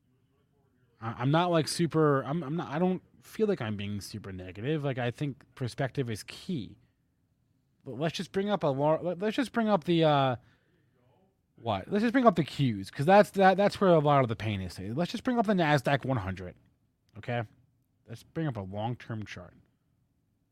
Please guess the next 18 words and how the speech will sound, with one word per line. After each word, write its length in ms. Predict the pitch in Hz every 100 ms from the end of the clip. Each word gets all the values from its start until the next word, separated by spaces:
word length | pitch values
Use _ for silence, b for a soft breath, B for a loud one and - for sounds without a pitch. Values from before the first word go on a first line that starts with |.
| _ -
of 80 | 90
the 60 |
Nasdaq 500 | 98 98 95 95 92
one 120 | 95
hundred 300 | 82 82 - - _ _ _ _ _ 95
on 80 | 98
the 80 |
screen 340 | 95 - 90 87
right 180 | 90 50
now. 160 | 55 50 _ _ _ _ _ _ _ _ _ _
Perspective 500 | 131 113 175 - 156
is 160 | 123 107
everything. 440 | 95 98 - 78
Let's 120 | 104 -
go 120 | 185
to 120 | 175
a 60 | 123
weekly. 540 | 101 98 - 98 113